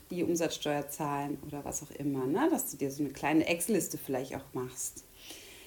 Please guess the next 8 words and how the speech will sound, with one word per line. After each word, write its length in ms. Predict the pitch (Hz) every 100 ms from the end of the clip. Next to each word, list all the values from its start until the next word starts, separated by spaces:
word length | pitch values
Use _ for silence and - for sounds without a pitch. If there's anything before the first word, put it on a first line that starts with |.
| - -
Ähm, 640 | 196 185 180 175 170 170
genau, 480 | 170 160 143 131 131
dann 200 | 131 170
Versicherung, 800 | 170 156 - 190 294 277 277 277
was 160 | 240 -
brauchst 460 | - 135 135 -
du 40 | -
denn? 340 | 135 127 135